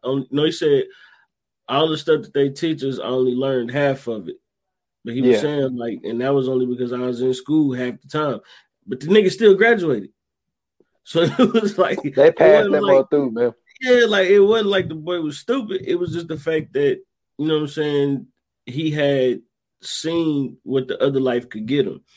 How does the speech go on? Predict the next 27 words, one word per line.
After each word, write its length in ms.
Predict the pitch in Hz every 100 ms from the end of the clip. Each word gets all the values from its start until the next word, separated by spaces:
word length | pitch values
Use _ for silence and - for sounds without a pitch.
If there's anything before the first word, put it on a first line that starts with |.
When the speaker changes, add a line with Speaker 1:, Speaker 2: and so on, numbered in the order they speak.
| _ _
Speaker 1:
You 100 | 113
know 80 | 127
what 80 | 123
I'm 40 |
saying? 180 | 131 131
It 100 | 127
could 160 | 127
get 220 | 127 143 135
you 60 |
the 80 | 117
money, 380 | 120 127 120 110
it 60 | 123
could 140 | 117
get 180 | 120 123
you 120 | 120
the 80 | 110
cars, 480 | - 135 127 113 110
it 140 | 117
could 120 | 107 117
get 240 | 131 -
you 80 | 120
the 240 | 107 98 - _ _ _
jewelry 640 | 120 135 143 135 127 117
and 100 | 107
everything 500 | 135 131 110 113 120 143
else 240 | 143 139
that, 300 | 95 117 107